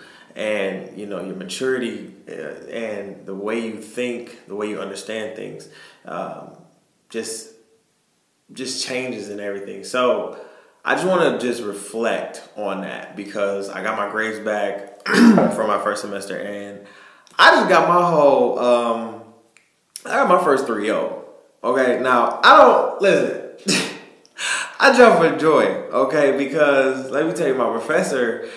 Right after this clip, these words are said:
had me messed up at first, okay, y'all? Let me just, let me just let y'all know real quick. My professor had me messed up, okay? He gave me a B minus,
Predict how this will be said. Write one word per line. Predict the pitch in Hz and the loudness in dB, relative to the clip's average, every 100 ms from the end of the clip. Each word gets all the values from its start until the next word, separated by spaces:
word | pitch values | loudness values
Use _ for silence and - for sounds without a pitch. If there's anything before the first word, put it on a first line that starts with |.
| - | -12
had | 113 101 | -8 -6
me | 101 98 | -6 -8
messed | 92 - | -8 -6
up | 95 - | -8 -8
at | 65 | -12
first, | - - - | -14 -14 -16
okay, | 90 80 | -14 -10
y'all? | 69 58 | -10 -10
Let | 85 | -10
me | 87 | -12
just, | - | -14
let | 76 71 | -14 -14
me | 73 | -14
just | - - 65 | -16 -16 -14
let | 62 - | -14 -14
y'all | 64 58 | -14 -12
know | 55 50 | -12 -14
real | 50 - | -14 -16
quick. | - - - - - - | -18 -20 -20 -20 -20 -10
My | 90 | -8
professor | 78 76 107 98 90 87 - - - | -8 -8 -6 -6 -8 -14 -18 -20 -16
had | 92 80 | -12 -12
me | 71 | -12
messed | 69 - - - | -14 -14 -14 -16
up, | 50 - | -16 -14
okay? | 85 87 95 85 90 - | -14 -12 -10 -10 -14 -18
He | - 131 | -12 -10
gave | 127 113 120 | -8 -6 -8
me | 113 | -8
a | 113 | -10
B | 123 123 | -10 -10
minus, | 113 117 95 - - | -8 -10 -10 -16 -20